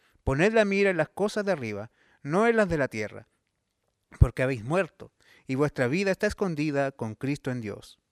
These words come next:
Cuando Cristo, vuestra vida, se manifieste, entonces vosotros también seréis manifestados con Él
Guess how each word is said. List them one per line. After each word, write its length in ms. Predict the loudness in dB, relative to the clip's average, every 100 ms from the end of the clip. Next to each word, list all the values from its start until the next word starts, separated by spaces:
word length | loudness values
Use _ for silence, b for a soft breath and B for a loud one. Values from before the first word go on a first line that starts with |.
| b b b
Cuando 320 | -2 0 0
Cristo, 520 | 0 0 -2 -6 -20 -20 _ _
vuestra 440 | -14 -4 -4 -4 -4
vida, 400 | -2 -4 -6 -12 _ b b b
se 200 | -2 2
manifieste, 640 | 2 0 2 2 2 -4 -12 _ B B
entonces 440 | -8 0 2 2 0
vosotros 340 | 0 -2 0
también 340 | 0 2 0
seréis 300 | 2 2 2
manifestados 880 | 0 -4 -4 -6 2 4 4 0 -8 b b _
con 180 | -12 -8
Él 300 | -8 -8